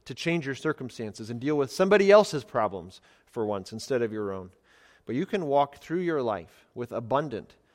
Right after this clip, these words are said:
peace and contentment, which is itself one of the most wonderful gifts that God gives us as his people, is the gift of Christian contentment. Uh, a, uh, English Puritan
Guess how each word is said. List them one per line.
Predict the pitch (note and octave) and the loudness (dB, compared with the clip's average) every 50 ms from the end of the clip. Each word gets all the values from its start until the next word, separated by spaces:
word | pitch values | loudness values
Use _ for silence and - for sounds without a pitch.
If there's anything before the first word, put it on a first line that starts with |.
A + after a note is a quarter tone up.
| _ _ _ _ _ _ _ _ - | _ _ _ _ _ _ _ _ -10
peace | - D#3+ D3+ A2+ F#2 - - - - _ _ _ _ _ _ - | -6 -4 -4 -4 -4 -8 -14 -18 -20 _ _ _ _ _ _ -14
and | - A2 - | -14 -12 -10
contentment, | - B2+ A2+ - C#3 C3 - G2+ F2 C#2+ - _ _ _ _ _ _ _ _ _ _ _ | -10 -10 -8 -6 -6 -6 -6 -8 -12 -14 -16 _ _ _ _ _ _ _ _ _ _ _
which | - A#2+ - C#3 | -16 -8 -4 -4
is | B2+ A#2 A2 - - - _ _ _ | -4 -4 -4 -8 -14 -20 _ _ _
itself | - B2+ - - - D3+ D3 C3 A2 G2+ - - - _ _ _ _ _ _ _ _ _ _ _ _ _ _ _ _ _ _ _ _ _ _ _ _ _ _ _ _ _ _ - | -12 -10 -10 -4 0 2 2 2 2 -2 -6 -14 -20 _ _ _ _ _ _ _ _ _ _ _ _ _ _ _ _ _ _ _ _ _ _ _ _ _ _ _ _ _ _ -10
one | B2 C3+ C3 | -8 -6 -6
of | B2 | -4
the | A#2+ | -4
most | A#2+ A2+ G#2+ - | -4 -4 -6 -4
wonderful | G#2+ A#2+ D3 E3 E3+ E3 - - D3 | -4 -2 -2 -2 -2 -4 -4 -6 -6
gifts | B2+ A2+ B2+ B2 G#2+ - - - - | -4 -2 -2 -4 -4 -6 -10 -20 -14
that | - A2+ G2+ G2+ | -12 -10 -8 -4
God | G#2 A2 G#2+ G#2 G2+ | -2 -2 -2 -2 -4
gives | A2+ A#2+ G#2 F#2+ | -8 -10 -10 -8
us | G2 F#2 F#2 - - | -10 -10 -12 -10 -8
as | F#2+ A2 - | -6 -6 -6
his | - A2+ G2 | -8 -12 -14
people, | - - G#2 - - D2 - D2 | -14 -16 -16 -14 -16 -18 -16 -16
is | G2 G2 | -16 -14
the | - A2 F#2+ | -12 -10 -6
gift | G2+ B2 B2 A#2+ - | -4 -4 -4 -6 -8
of | G2+ - | -16 -10
Christian | - - C#3+ - - - C3+ A#2+ A#2 A2+ - _ _ _ _ - | -8 -6 -6 -6 -6 -8 -10 -10 -10 -12 -16 _ _ _ _ -16
contentment. | - B2 G#2+ - - B2+ A2+ - F2+ E2 - _ _ _ _ G#2 | -12 -12 -12 -10 -10 -10 -10 -10 -12 -16 -16 _ _ _ _ -16
Uh, | G#2+ G2+ F2 - _ _ _ _ _ _ _ _ _ _ _ _ _ _ _ - | -14 -14 -14 -16 _ _ _ _ _ _ _ _ _ _ _ _ _ _ _ -14
a, | G2+ G2 F#2+ | -12 -10 -8
uh, | F#2+ F#2 F2+ F2+ F2+ F#2 F#2+ _ _ _ _ _ _ _ _ _ _ _ _ | -8 -8 -8 -8 -10 -14 -20 _ _ _ _ _ _ _ _ _ _ _ _
English | C#3 D3 C#3+ C#3 C#3+ C3+ B2+ - - - _ _ _ _ _ _ - | -8 -4 0 2 2 2 0 -4 -10 -18 _ _ _ _ _ _ -8
Puritan | - D#3+ D#3+ D3 C3+ - - A2 E2 | -2 0 2 2 2 0 -2 -8 -12